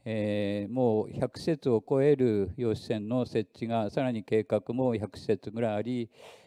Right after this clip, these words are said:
まあ、世界に普及をしたきっかけとなっております。えー、こういった取り組みを行いまして、えー、我々過去十年間ですね、えー、独法化して、えー、まあ、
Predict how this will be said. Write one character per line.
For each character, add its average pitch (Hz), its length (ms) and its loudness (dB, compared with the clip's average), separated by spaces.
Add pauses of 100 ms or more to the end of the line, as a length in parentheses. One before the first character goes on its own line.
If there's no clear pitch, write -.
(180)
ま 127 120 -6
あ、 - 20 -4
世 123 140 -2
界 101 260 -2
に 131 160 -2
普 117 160 -6
及 104 260 -4
を 131 300 2
し - 420 -14
た 110 200 -4 (100)
き - 80 -12
っ - 100 -12
か 117 120 -2
け 127 300 -2
と 156 180 -4
な 117 140 0
っ - 100 -16
て - 100 -4
お 92 80 0
り 87 100 -6
ま 82 140 -12
す。 - 160 -20 (1400)
え 123 140 -4
ー、 120 60 -6
こ 165 140 2
う 165 40 2
い 165 40 -6
っ - 20 -16
た - 120 -2
取 165 220 0
り 160 60 -4
組 165 160 -2
み 165 100 0
を 156 140 2
行 170 140 0 (120)
い 165 80 -2
ま 165 160 0
し - 140 -4
て、 123 360 2
え 120 440 0
ー、 - 20 -6
我 139 180 2
々 139 300 2
過 147 160 -2
去 127 140 0
十 135 240 0
年 139 180 2
間 117 220 0
で 92 100 -4
す 98 140 -8
ね、 104 320 -4
え 107 160 -4
ー、 - 20 -8
独 110 180 -2
法 110 200 -2
化 113 160 -2
し 92 160 -12
て、 107 360 0
え 104 400 -2
ー、 113 40 -8
ま 123 180 0
あ、 104 60 -4